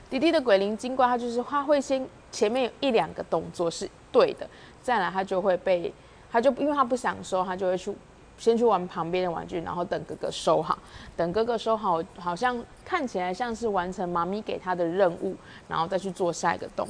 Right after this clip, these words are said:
作。所以每次哥哥当然就会有抱怨。那这一次呢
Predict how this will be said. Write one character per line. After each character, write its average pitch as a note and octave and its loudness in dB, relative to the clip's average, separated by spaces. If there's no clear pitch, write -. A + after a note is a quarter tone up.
作。 - -8
所 F#4 4
以 F4 4
每 A#3+ 4
次 E4 0
哥 C#4 6
哥 B3 6
当 C4+ 6
然 B3+ 2
就 B3+ 4
会 A#3+ 6
有 E3+ 6
抱 E3+ 4
怨。 F3 2
那 A3 6
这 B3 4
一 A3+ 4
次 A3+ -6
呢 F3+ -2